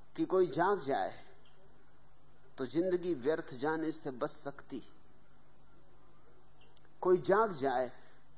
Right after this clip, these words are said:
तो बाहर की यात्रा अंतर यात्रा बन सकती। और जागने की पहली शुरुआत यूं ही होती कि एक कमी लगती।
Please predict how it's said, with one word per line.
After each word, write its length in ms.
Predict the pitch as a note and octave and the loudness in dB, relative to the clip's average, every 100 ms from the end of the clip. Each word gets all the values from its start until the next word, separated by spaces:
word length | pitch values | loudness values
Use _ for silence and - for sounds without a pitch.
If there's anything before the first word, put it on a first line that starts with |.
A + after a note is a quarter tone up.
| - - - - - | -12 -12 -12 -8 -4
तो 100 | A#2 | 2
बाहर 380 | B2 D3+ F3 | 4 4 4
की 300 | F3 E3 D3+ | 0 0 2
यात्रा 340 | C#3 D3 E3 C#3+ | 2 2 0 -2
अंतर 480 | - D3 D#3 D#3 C#3+ | 0 0 0 0 0
यात्रा 400 | C3 - D#3 B2+ | -2 -2 -2 -2
बन 200 | C#3 C#3+ | -2 -4
सकती। 460 | C3+ - - B2 - - - - - - - - - - - - - - - - - - - - | -6 -10 -8 -8 -8 -12 -12 -12 -12 -12 -12 -12 -12 -12 -12 -12 -12 -12 -12 -12 -12 -12 -10 -2
और 140 | B2+ | -2
जागने 520 | C3+ F3 F3 F#3+ A3 G#3 | 2 6 6 6 2 2
की 140 | F#3+ | -2
पहली 380 | - F3+ G#3 G#3 | 2 2 2 -4
शुरुआत 500 | - F#3+ G3+ G#3+ G#3 | 0 2 6 6 4
यूं 280 | F3 G3+ B3 | -2 0 2
ही 140 | A#3+ | 2
होती 380 | G3 C#3+ - F#2+ - - - - - - - - - | 2 2 0 -8 -8 -12 -12 -12 -12 -12 -12 -14 -12
कि 260 | - D3 F#3 | -4 4 6
एक 280 | F#3+ - F3+ | 4 -2 2
कमी 260 | G3 G#3+ | 4 4
लगती। 520 | F#3 - - B2 - | 2 0 -6 -8 -8